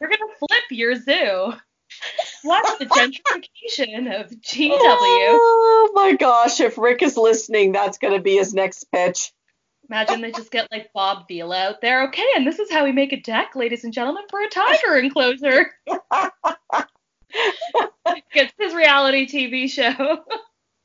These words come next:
Speaker 2: Well, thank you everybody for listening again. So please subscribe and leave us a review. And you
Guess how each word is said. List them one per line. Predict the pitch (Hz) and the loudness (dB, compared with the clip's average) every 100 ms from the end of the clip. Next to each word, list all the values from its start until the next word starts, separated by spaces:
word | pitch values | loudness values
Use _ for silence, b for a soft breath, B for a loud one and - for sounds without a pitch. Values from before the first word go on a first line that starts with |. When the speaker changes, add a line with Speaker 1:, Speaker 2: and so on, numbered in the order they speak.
| _ - | _ -4
Speaker 2:
Well, | 254 294 - - | 2 4 2 -2
thank | - 294 381 277 | 2 4 4 2
you | 349 285 | 2 2
everybody | 254 262 269 262 233 233 247 | 2 2 0 2 0 0 -4
for | 247 233 226 | 0 2 2
listening | 202 175 165 - 208 180 202 | 2 0 0 -4 -2 2 2
again. | 233 - 170 165 208 | 0 0 0 2 0
So | 254 214 | 0 0
please | 214 262 208 240 | 0 -2 -2 -2
subscribe | 285 - - _ 185 165 170 214 | -6 -6 -16 _ 0 4 4 4
and | 240 208 | 2 2
leave | 185 180 | -2 0
us | 214 - | -2 -4
a | 247 | -4
review. | 220 240 220 180 180 202 | -2 -4 -4 0 4 4
And | 247 | 4
you | 233 208 | 2 -2